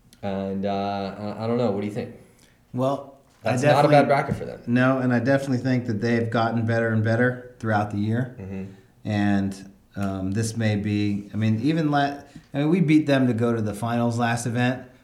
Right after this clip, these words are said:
Speaker 2: but they got a major in the first point,
Speaker 1: Mm-hmm.
Speaker 2: and then as soon as that major came off, they got another major.
Speaker 1: Well, and also in Chicago,
Speaker 2: So
Speaker 1: when they took seventh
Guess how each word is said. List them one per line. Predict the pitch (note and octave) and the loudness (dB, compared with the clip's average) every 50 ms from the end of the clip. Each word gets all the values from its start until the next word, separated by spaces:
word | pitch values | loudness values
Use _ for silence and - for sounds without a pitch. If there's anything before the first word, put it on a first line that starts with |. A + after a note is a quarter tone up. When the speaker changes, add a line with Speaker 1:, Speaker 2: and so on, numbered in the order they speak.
| _ _ | _ _
Speaker 2:
but | - C3 B2+ | -6 -2 0
they | C3+ A#2+ | 0 2
got | B2 A#2+ A2+ A2+ A2 A2 | 2 2 0 0 -2 -4
a | G#2 | -2
major | G#2 A2 A2+ A2+ G#2 G2+ G#2 G2 | -2 0 0 -2 -2 -2 -4 -4
in | F#2+ F#2+ | -6 -8
the | F2+ | -8
first | - - - B2+ A#2+ A2 A2+ - | -10 -8 -4 -4 -4 -4 -4 -4
point, | - C3 C3 B2+ C#3 C3+ - - - - _ _ - | -2 -2 0 0 0 -2 -6 -12 -16 -20 _ _ -12
Speaker 1:
Mm-hmm. | G2 F#2+ G2 G2 A2 | -8 -6 -6 -4 -2
Speaker 2:
and | A2+ A2 | 0 0
then | G#2+ G#2 | 0 0
as | G#2 G#2 - | -2 -4 -2
soon | - B2+ | -2 -2
as | A#2+ A2+ | 0 0
that | A#2 A#2 A2+ G#2+ | -2 -2 -2 0
major | A2 A2 G#2+ G#2 A2 G#2+ | 0 0 0 0 -2 -2
came | G#2+ B2 G#2+ G#2+ | -2 -2 -2 -2
off, | G#2 G#2+ A2 - | -2 -2 -4 -4
they | A2+ G2+ | -4 -4
got | F#2+ F2+ | -4 -4
another | F2 F2+ F#2+ G2 F#2+ F2 E2 | -4 -6 -6 -4 -6 -8 -8
major. | D#2+ E2 D#2+ D2 - - - | -10 -12 -14 -14 -16 -12 -4
Speaker 1:
Well, | A2 A2+ A#2+ A#2+ | 0 0 2 2
and | A#2+ A#2 | 2 0
also | - - - - C3+ A#2+ | -2 -2 -2 -2 -2 -2
in | A2 | -2
Chicago, | G#2+ - - - B2 B2 - - C3+ | -4 -6 -2 2 2 2 2 2 0
Speaker 2:
So | B2 | -2
Speaker 1:
when | A#2+ A2+ | -2 -2
they | A2 G#2+ | -4 -4
took | A2+ B2 A#2+ - | -4 -6 -6 -4
seventh | - A#2+ A2 A#2 C#3 D#3 D3+ - | -4 -4 -4 -2 -4 -6 -8 -10